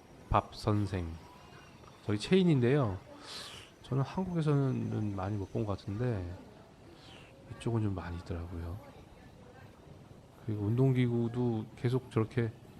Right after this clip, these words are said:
못 들어가게, 어, 운동하지 말라고 돼 있더라고요. 예, 고기 굽는 밥 선생. 아직 여기서는 먹어보지 못했습니다.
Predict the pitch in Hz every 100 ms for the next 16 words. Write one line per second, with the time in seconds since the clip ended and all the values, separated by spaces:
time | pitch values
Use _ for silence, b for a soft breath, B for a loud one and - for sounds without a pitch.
0 | - - - - 110 104 135 123 104 90
1 | 90 98 90 - - - - - 98 98
2 | 113 107 104 87 85 85 87 - - -
3 | - - 90 - 87 87 98 107 - -
4 | - - - - - - - - - B
5 | B B B - - - 101 90 82 82
6 | - - - 104 104 104 110 110 95 -
7 | 95 90 82 - - - - 98 127 120
8 | - 107 104 120 117 101 104 113 113 110
9 | 95 90 - 90 90